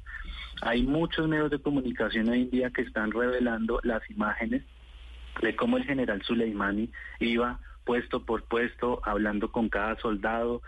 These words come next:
dándole moral, planeando estrategia, no solo para derrotar al Estado Islámico en Siria,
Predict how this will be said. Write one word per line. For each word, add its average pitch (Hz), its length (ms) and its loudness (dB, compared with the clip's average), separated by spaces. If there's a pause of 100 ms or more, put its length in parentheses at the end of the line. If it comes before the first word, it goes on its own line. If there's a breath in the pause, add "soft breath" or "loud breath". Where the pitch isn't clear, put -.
(160 loud breath)
dándole 113 440 2
moral, 113 520 0 (380 loud breath)
planeando 110 520 2
estrategia, 117 760 0 (440 loud breath)
no 127 220 2
solo 185 300 0
para 156 220 0
derrotar 120 480 0
al 120 200 2
Estado 107 340 0
Islámico 110 460 -2
en 101 140 0
Siria, 131 380 0